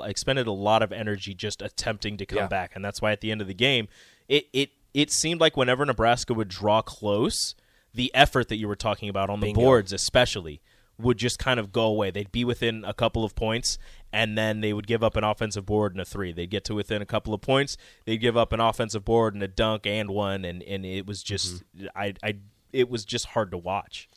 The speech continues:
Speaker 2: Creighton had a, Creighton knew what they wanted to do going into last night. After last night's performance, there's still a lot of questions, uh, surrounding Nebraska's,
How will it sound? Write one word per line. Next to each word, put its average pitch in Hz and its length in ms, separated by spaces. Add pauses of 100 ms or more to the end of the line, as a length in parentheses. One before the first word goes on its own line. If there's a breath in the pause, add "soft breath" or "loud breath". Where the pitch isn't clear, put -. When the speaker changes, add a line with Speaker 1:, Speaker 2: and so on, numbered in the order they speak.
(760 soft breath)
Speaker 2:
Creighton 208 300
had 220 180
a, 180 280
Creighton 185 340
knew 185 160
what 180 120
they 170 100
wanted 160 260
to 139 100
do 139 180
going 123 280
into 117 140
last 117 280
night. 107 320 (180)
After 127 320
last 123 260
night's 113 180
performance, 110 640 (240)
there's 123 200
still 123 260
a 110 100
lot 107 180
of 110 60
questions, 104 520 (120)
uh, 101 260
surrounding 101 480
Nebraska's, 92 600